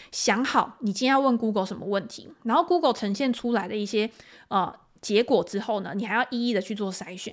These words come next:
可是你现在用Chat G P T，你有没有发现一件事情？你刚刚可以用很轻松的对谈方式，而且可以去问一些很细节的东西，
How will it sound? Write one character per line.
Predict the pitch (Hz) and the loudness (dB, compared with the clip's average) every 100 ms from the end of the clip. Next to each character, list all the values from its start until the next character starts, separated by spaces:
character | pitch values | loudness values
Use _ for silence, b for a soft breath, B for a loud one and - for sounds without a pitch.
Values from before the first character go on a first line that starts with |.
| - | -6
可 | 269 | -2
是 | 415 415 | 2 2
你 | |
现 | 247 | 2
在 | 311 | 0
用 | 311 | 0
Chat | 302 240 | 0 -2
G | 226 | -2
P | 208 220 | -4 -2
T， | 220 | 0
你 | 214 | 2
有 | 233 | 2
没 | |
有 | 196 | 0
发 | 202 | -4
现 | 190 190 | -6 -8
一 | |
件 | 185 185 | -10 -10
事 | - | -10
情？ | 180 214 B B B | -10 -12 B B B
你 | 262 | -2
刚 | 254 | 4
刚 | 427 | 4
可 | 453 | 4
以 | 262 | 2
用 | 339 | 2
很 | 262 190 | 0 -4
轻 | - 262 | -2 -2
松 | 262 262 | 0 0
的 | |
对 | 233 226 | 2 0
谈 | 220 190 | -2 -6
方 | 202 185 | -8 -8
式， | - 190 | -8 -2
而 | 330 | 0
且 | 381 233 | 2 0
可 | 262 | 0
以 | 254 | 0
去 | 214 294 | 0 -4
问 | 269 294 233 | -2 0 2
一 | |
些 | 240 247 | 0 -2
很 | 220 165 | -4 -4
细 | - - 269 | -4 -2 -4
节 | - 214 196 | -4 -10 -8
的 | |
东 | 196 190 | -10 -10
西， | 214 254 | -10 -10